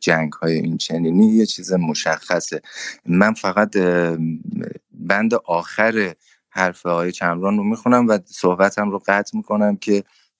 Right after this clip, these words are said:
اه، بقیه دوستان در خدمتشون باشیم. "از آنجا که قدس و فلسطین جنبه معنوی و روحی دارند، محل نزول وحی و پیامبران است، قبلگاه مسلمین عالم است، بنابراین ادامه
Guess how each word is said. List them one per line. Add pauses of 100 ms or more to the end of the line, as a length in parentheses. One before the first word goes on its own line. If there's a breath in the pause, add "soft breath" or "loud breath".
اه،
بقیه
دوستان
در
خدمتشون
باشیم. (440 loud breath)
"از
آنجا
که (120)
قدس
و
فلسطین
جنبه
معنوی
و
روحی
دارند،
محل
نزول (100)
وحی
و (140)
پیامبران
است،
قبلگاه
مسلمین
عالم
است، (380 loud breath)
بنابراین
ادامه